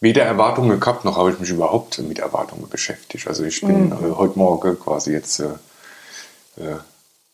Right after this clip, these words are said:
Speaker 1: aus der Badwanne gerade eben rauskommst. Äh, Thema Selbstliebe, aber das ist nicht das Thema. Ähm, ich, also du musst, glaub ich, heute so ein bisschen das, äh, Gespräch führen. <laughs>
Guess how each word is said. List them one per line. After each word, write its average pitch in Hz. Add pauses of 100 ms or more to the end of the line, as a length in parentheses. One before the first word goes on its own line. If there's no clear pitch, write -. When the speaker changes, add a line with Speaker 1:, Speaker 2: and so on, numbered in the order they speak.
Speaker 1:
aus 135
der 143
Badwanne 120
gerade 131
eben 123
rauskommst. 123
Äh, 87
Thema 107
Selbstliebe, 107
aber 98
das 92
ist 87
nicht 107
das 110
Thema. 135 (680)
Ähm, 90 (240)
ich, -
also 101
du 101
musst, 113
glaub 87
ich, 80
heute 85
so 82
ein -
bisschen 78
das, -
äh, 85
Gespräch 104
führen. -
<laughs> -